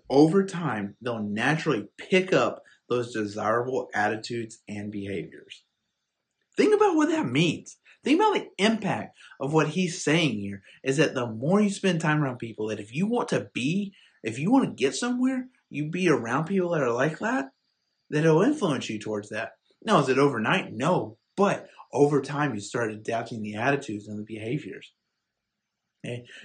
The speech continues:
Now, some of you, okay, as you're thinking about this, you might start thinking about, this is why your parents didn't like that one friend you had, okay?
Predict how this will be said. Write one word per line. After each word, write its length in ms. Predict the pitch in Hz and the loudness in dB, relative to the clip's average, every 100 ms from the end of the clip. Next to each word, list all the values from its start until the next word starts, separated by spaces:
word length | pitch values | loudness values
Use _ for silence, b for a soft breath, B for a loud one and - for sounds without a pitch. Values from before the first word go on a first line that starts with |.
| 160 | -2
Now, 320 | 139 117 95 | 2 2 -2
some 300 | - - 233 | -4 4 6
of 120 | 208 127 | 6 2
you, 280 | 120 120 - _ _ | -2 -4 -14 _ _
okay, 320 | - 123 117 120 b - | -4 -2 -4 -10 b -12
as 100 | - | -6
you're 100 | 104 | -4
thinking 300 | 104 185 208 | 2 4 4
about 220 | 143 117 117 | 4 2 2
this, 260 | 127 - | 0 -2
you 60 | 117 | 2
might 240 | 156 269 | 4 6
start 240 | 262 147 127 | 6 6 6
thinking 220 | 135 127 | 2 2
about, 260 | 127 113 | 0 2
this 160 | 165 185 | 2 2
is 100 | 151 | 4
why 180 | 156 151 | 6 6
your 160 | 104 | 4
parents 760 | - - 123 151 202 - - - _ - 104 | 0 0 4 4 2 -4 -14 -20 _ -10 2
didn't 320 | 135 156 143 | 4 6 6
like 200 | 151 143 | 4 4
that 180 | 131 139 | 4 4
one 180 | 131 | 0
friend 280 | 120 143 139 | 0 2 2
you 120 | 113 | 0
had, 300 | 104 98 139 - _ 113 | -2 -2 -2 -10 _ -6
okay? 340 | 120 135 135 | 2 2 2